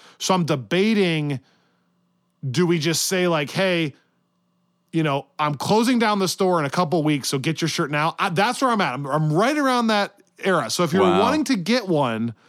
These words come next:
Speaker 1: now is kind of your last chance until we get new merch in the future.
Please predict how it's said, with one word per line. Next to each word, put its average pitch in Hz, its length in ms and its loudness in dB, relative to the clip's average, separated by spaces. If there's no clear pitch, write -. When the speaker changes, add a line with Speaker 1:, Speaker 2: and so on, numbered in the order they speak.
Speaker 1:
now 185 340 2
is 214 140 0
kind 202 180 0
of 180 80 0
your 165 120 2
last 156 340 0
chance 151 480 -2
until 151 320 0
we 147 120 2
get 131 200 -4
new 147 120 0
merch 139 300 0
in 131 60 -2
the 117 80 -4
future. 120 420 -6